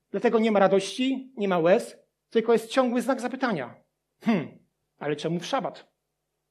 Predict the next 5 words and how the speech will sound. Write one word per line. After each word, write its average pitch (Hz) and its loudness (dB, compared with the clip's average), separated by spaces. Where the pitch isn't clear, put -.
To 214 0
trochę 247 4
tak, 285 6
jak, 277 8
jak, - -2